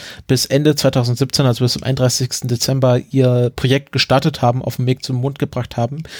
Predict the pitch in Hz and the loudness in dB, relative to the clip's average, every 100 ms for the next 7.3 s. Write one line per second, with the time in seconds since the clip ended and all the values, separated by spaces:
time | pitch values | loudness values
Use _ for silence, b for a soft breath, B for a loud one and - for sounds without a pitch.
0 | B - 127 160 156 151 139 135 131 127 | B 2 2 2 2 2 2 0 2 2
1 | 165 - 160 151 127 127 127 127 - - | 0 2 2 2 2 4 4 2 -2 -6
2 | 135 127 131 151 - 123 165 - B B | -2 0 0 -2 -4 -4 -6 -10 B B
3 | B B - 139 139 139 135 135 135 - | B B 0 4 6 4 2 0 -2 -2
4 | 135 180 160 165 170 147 - 165 160 151 | -2 -2 2 2 4 2 0 -2 -2 0
5 | 160 139 127 127 151 139 - - 127 120 | 2 2 0 0 0 0 0 0 -2 -4
6 | - 131 120 120 139 127 165 - 127 117 | -4 0 0 0 -2 0 0 -2 -8 -6
7 | 117 110 120 | -6 -8 -10